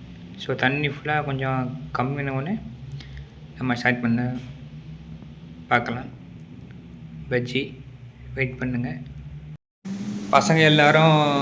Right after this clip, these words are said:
சண்டே கண்டு தூங்கிட்டு இருக்காங்க. இது சாகர் ஃபோன் பேசிட்டு இருக்கான். இது வந்து புச்சனோ தூங்கிட்டு இருக்கான்.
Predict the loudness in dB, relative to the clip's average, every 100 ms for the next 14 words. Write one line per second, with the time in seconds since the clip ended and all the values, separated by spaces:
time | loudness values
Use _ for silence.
0 | 2 2 2 4 8 8 8 6 6 6
1 | 4 4 4 4 6 6 4 0 -8 -12
2 | -14 -14 -16 -16 -2 6 6 8 8 10
3 | 8 6 0 -12 -14 0 4 6 4 4
4 | 8 8 8 6 -6 -12 -14 -16 -16 -14
5 | -14 -14 -14 -18 -20 -20 -20 -20 -20 -18
6 | -18 -18 -20 -20 -20 -20 -20 -20 -20 -20
7 | -16 -14 -12 -4 6 10 12 12 12 12
8 | 12 12 10 8 6 4 0 -4 -12 -14
9 | -16 -16 -14 0 4 8 10 10 8 0
10 | -10 -14 -16 -18 -16 -14 -4 10 10 12
11 | 8 8 4